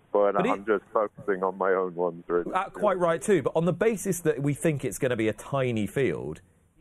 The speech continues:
Speaker 2: is that in any way problematic for your horse?
Speaker 1: I don't think so, no.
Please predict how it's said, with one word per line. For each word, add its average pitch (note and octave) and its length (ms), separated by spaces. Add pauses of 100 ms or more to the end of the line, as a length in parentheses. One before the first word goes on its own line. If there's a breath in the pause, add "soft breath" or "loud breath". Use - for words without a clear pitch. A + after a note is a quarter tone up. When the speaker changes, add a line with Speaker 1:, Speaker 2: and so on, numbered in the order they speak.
(140)
Speaker 2:
is E3 200
that E3+ 200
in E3 140
any E3 180
way D3+ 160
problematic D3 760
for E2+ 80
your C#2+ 160
horse? - 340 (960)
Speaker 1:
I E3 80
don't G2+ 260
think A2 200 (100)
so, E2+ 220
no. F#2 420